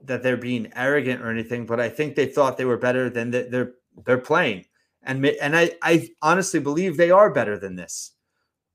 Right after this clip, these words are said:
but they need that underdog mentality now. They need that grittiness.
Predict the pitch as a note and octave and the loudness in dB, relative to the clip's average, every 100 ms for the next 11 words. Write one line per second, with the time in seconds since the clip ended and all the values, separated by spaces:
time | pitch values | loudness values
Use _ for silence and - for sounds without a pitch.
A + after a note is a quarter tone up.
0 | _ C#3+ C#3+ - - A2+ D3+ D#3 E3 F3 | _ 4 4 2 -10 -2 0 0 0 2
1 | D#3 C#3 C#3+ D3 C#3 C3 C3 B2 A2+ A2+ | 2 0 -2 -2 2 2 2 -4 -6 -6
2 | A#2+ A2+ G2+ E2+ - _ - B2 B2+ D3 | -4 -4 -6 -12 -16 _ -6 -4 -2 -2
3 | E3 B2+ B2 A#2+ - _ _ A2 C#3 D#3 | -4 -2 -2 -2 -6 _ _ 0 0 0
4 | F3 F3+ F#3 - | -2 -4 -6 -10